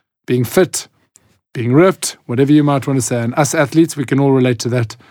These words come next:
because we always say that lighter is faster, eating is cheating. We just wanna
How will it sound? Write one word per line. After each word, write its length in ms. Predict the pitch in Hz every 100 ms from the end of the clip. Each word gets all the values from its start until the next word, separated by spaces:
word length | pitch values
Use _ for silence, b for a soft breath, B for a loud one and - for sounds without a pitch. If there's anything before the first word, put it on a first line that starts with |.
| b _
because 400 | - 110 131 117
we 60 | 123
always 240 | 127 127
say 140 | - 120
that 200 | 117 107
lighter 320 | 147 147 151
is 200 | 139 -
faster, 560 | 143 135 - 135 127 107 b b _
eating 280 | 165 156 147
is 120 | 139
cheating. 580 | - 151 131 143 139 123 b b _ _ -
We 80 | 127
just 200 | 143 -
wanna 260 | 143 131